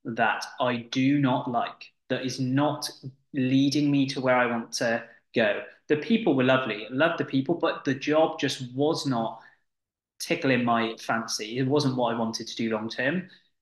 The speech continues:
And I thought, "Why am I doing a second job there when I could actually start my own online coaching business that I really enjoy and build something for myself?"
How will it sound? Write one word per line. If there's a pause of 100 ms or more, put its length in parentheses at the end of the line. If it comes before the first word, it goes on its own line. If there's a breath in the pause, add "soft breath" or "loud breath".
And
I
thought,
"Why
am
I
doing
a
second
job
there (360)
when
I
could (120)
actually
start
my
own (480)
online (120)
coaching
business (300 soft breath)
that
I
really
enjoy
and
build
something
for
myself?"